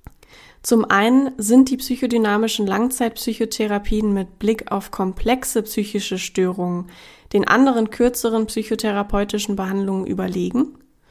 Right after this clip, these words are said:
Und zum anderen, wie wirksam ist die psychodynamische Langzeitpsychotherapie in Bezug auf das Behandlungsergebnis? Um diese Fragen beantworten zu können, widmen wir uns zuerst den Methoden.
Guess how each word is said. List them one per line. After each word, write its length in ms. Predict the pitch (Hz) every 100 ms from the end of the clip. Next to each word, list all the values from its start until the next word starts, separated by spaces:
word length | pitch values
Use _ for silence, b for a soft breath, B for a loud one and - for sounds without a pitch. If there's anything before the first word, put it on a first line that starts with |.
| b b b _
Und 220 | 233 220
zum 240 | 220 202 -
anderen, 440 | 214 247 254 247
wie 340 | 208 220 254 214
wirksam 640 | 233 254 - 214 208 208 -
ist 180 | 208 -
die 80 |
psychodynamische 880 | 208 - 214 208 202 196 185 202 202
Langzeitpsychotherapie 1400 | 185 190 208 - 202 202 - 202 202 - 190 196 - 202
in 240 | 196 202 190
Bezug 380 | 185 - 214 -
auf 160 | 196 -
das 200 | 190 -
Behandlungsergebnis? 1400 | 190 - 226 202 180 - - - 180 - 196 - - _ _ _ _ _ _ _ _ _ _ _
Um 140 | - 226
diese 220 | 254 285
Fragen 380 | 269 233 240 233
beantworten 580 | - 202 254 277 277 262
zu 160 | 269
können, 380 | - 254 254 220
widmen 400 | 226 233 247 226
wir 160 | 226 220
uns 140 | 208
zuerst 500 | - - 190 214 -
den 100 | 208
Methoden. 680 | 202 196 190 185 180 170